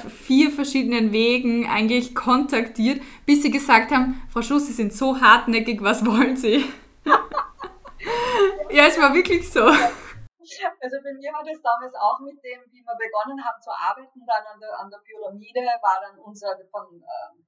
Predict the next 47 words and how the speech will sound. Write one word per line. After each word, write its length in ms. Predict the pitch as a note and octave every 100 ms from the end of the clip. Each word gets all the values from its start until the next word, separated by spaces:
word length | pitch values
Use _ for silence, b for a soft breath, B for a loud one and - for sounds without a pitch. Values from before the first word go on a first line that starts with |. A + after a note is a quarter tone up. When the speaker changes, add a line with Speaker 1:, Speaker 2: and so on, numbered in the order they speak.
| _ -
Speaker 2:
in 120 | G#3
Kairo 360 | - F3 A#3 A3+
gibt's 240 | A3 _
ein 80 | G#3
A-R-D-Team, 880 | F3 F3 F#3 G3 C4 - C4+ C#4+ C4+
die 140 | B3
waren 400 | B3+ B3+ B3+ _
dabei. 320 | A#3 A3+ G3 F#3 A3 - G3
Es 100 | -
war 180 | F#3+ G3+
auch 80 |
ein 80 | G#3
ganzer 340 | A#3+ A#3 - A#3
Bus 180 | _ _
vom 140 | A3+ G3+
Ministerium 580 | G3+ G3 G3 G3+ B3+ A#3+
dabei 300 | A#3 G3+ G#3
mit 160 | G#3
Mitarbeitern. 680 | A#3 B3+ C4 B3 A3 A3 A#3 A#3 B B B _
Und 180 | A3+ B3+
ich 100 | G#3+
wollte 260 | A3+ A3+ -
unbedingt 500 | B3 C4+ C#4+ C4 B3+
den 100 | B3+
Omar 280 | G#3 A3 G#3+
Sharif 320 | G#3+ G#3 G#3 _ -
treffen 360 | F3 F3+ G3+
zum 180 | F#3+ F#3+
Interview. 540 | F3+ E3+ F3+ E3+ - -
Ja, 160 | F#3+
das 180 | A3 -
war 120 | F#3+
so 80 | F#3+
ein, 160 | G3 F#3+
ein, 180 | - -
ein 140 | F#3+ _ G3
wirklicher 400 | G3+ A3 A3 -
Traum 380 | F3+ E3+ F#3+
und 220 | G#3 G#3 G3+
Wunsch 380 | A3 A3 - -
von 200 | F#3+ G3
mir 240 | G3 G3
und 160 | G3 A3
hab 160 | A3 _
alles 400 | F#3 G#3+ C4 C4+
Mögliche 540 | A3+ G#3+ G#3+ A#3+ A#3+ A#3+
versucht 600 | C4+ - A3 C4 F#4+